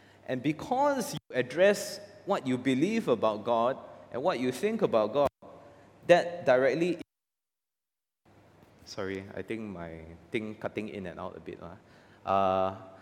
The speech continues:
sound guy, tolong standby extra batteries. <laughs> I think my battery may be fading out.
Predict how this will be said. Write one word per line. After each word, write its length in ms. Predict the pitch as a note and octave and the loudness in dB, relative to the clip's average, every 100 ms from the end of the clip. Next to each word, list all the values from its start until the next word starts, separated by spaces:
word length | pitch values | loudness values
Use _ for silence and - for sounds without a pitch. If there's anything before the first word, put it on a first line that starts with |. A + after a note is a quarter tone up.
| - - - - | -20 -20 -20 -16
sound 420 | - D3 C#3+ C#3+ | -4 -4 -2 -2
guy, 400 | C3+ C3+ C#3 C#3 - - - - - - - _ | 2 2 2 0 -8 -20 -20 -20 -20 -20 -20 _
tolong 460 | C3 B2+ C3+ C3+ C#3 | -4 2 2 2 -8
standby 800 | - C#3 C3+ C3 B2 B2+ B2+ B2+ C3+ B2+ | -2 0 0 2 2 2 0 -4 -8 -12
extra 340 | A#2+ - C3+ | -14 -6 -4
batteries. 720 | A#2 G#2 - A#2 A2 - - - - - | -2 -2 -4 -4 -4 -6 -18 -20 -20 -18
<laughs> 1400 | - C3 - B2 - - - - - - - - - E3+ | -12 -10 -10 -12 -16 -20 -20 -20 -20 -20 -20 -16 -14 -14
I 60 | - | -10
think 180 | - A#2+ | -4 -2
my 100 | G#2 | -2
battery 320 | F#2+ F#2+ A#2+ | -4 -2 -4
may 140 | G2+ | -4
be 380 | F2+ F#2 F2+ F#2 G#2+ - - - | -6 -6 -6 -8 -14 -20 -14 -6
fading 280 | G2+ G2+ | -4 -2
out. 120 | G2 | -6